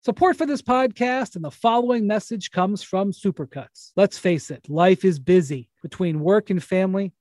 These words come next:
and more work, our to-do lists have a way of getting longer instead of shorter. Luckily, Supercuts is here to make at least the haircut part of your life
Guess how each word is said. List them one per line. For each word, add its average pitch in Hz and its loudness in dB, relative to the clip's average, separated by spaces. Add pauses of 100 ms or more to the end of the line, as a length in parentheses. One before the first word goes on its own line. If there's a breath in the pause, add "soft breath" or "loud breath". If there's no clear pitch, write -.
(100)
and 151 -6
more 196 4
work, 147 -4
our 156 -4
to-do 170 0
lists 208 2
have 156 -4
a 156 -4
way 170 2
of 139 -2
getting 151 -2
longer 156 -2
instead 135 -8
of 139 -8
shorter. 127 -10
Luckily, 233 4
Supercuts 269 -4
is 226 -10
here 170 -2
to - -12
make 165 -2
at 175 -8
least 202 -6
the 220 -4
haircut 202 -2
part 143 -8
of 135 -8
your 147 -6
life 143 -6